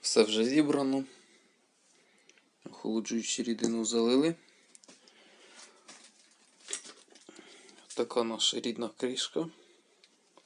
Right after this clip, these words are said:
У офіціалів такої немає, тому купив автомобільний аналог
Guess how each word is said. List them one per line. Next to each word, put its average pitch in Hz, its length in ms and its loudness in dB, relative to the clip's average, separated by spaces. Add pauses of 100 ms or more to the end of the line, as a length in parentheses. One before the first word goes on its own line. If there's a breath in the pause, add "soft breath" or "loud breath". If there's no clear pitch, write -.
(3500)
У - 80 2
офіціалів 117 640 2
такої - 420 0
немає, 165 540 2 (1160 loud breath)
тому 131 320 0 (300)
купив 120 600 6
автомобільний 120 840 4
аналог 135 580 0